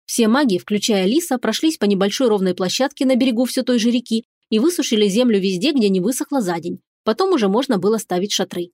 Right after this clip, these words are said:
Лизавета сама сползла на землю со спины Огонька, привела его к остальным коням и сама же привязала рядом со спокойным и огромным конем брата Василио.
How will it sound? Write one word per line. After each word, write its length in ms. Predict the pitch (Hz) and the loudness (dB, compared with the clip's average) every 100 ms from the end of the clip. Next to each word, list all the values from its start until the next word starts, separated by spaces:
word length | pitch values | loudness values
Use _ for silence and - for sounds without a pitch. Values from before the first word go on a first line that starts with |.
| _ _ _ | _ _ _
Лизавета 460 | 208 190 202 233 202 | 0 2 2 2 -2
сама 360 | - 185 202 | 0 0 0
сползла 460 | 269 - 190 170 208 | -2 -2 0 2 2
на 120 | 240 | 2
землю 320 | 156 196 226 | 0 -2 -2
со 120 | 214 196 | -2 -4
спины 320 | - 196 196 | -2 0 0
Огонька, 440 | 190 240 233 175 - _ - | 0 0 0 -4 -8 _ -4
привела 360 | 214 196 202 302 | 0 2 2 2
его 160 | 220 | 0
к 60 | 202 | -2
остальным 360 | - 196 208 | -2 0 0
коням 380 | 185 180 202 277 | 0 -2 0 0
и 40 | 233 | 0
сама 280 | 254 214 | 0 0
же 100 | 277 | -2
привязала 480 | 254 214 190 220 220 | 0 0 0 2 0
рядом 320 | 185 240 247 | 2 0 -2
со 120 | - 196 | -4 -6
спокойным 600 | - 180 208 302 240 190 | -4 -2 0 2 2 0
и 80 | |
огромным 480 | 190 170 214 269 185 | -2 0 0 0 -2
конем 340 | - 185 247 208 | -2 0 2 2
брата 300 | 202 185 185 | 0 0 -2
Василио. 500 | 226 - 185 180 | -2 -2 -2 -2